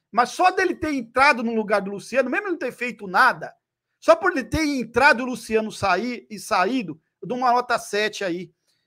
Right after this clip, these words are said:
pro, pro, pro Michel Araújo.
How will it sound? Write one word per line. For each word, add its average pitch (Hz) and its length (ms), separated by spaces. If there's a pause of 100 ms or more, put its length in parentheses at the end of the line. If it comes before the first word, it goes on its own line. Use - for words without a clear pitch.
(200)
pro, 185 280
pro, 175 420
pro 175 320
Michel 190 600
Araújo. 156 380